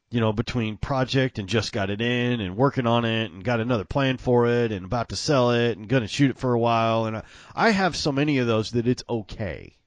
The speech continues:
right? Um, I, I would love to do, like,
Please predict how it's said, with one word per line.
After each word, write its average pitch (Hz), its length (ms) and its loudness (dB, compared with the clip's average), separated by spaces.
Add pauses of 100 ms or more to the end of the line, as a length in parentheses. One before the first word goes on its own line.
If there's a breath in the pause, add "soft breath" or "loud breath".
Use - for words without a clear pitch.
(140)
right? 107 280 -4 (800 soft breath)
Um, 104 500 -6 (1400)
I, 139 220 -2
I 131 240 0
would 139 240 2
love 143 420 2
to 143 120 -2
do, 127 300 0
like, 107 300 -2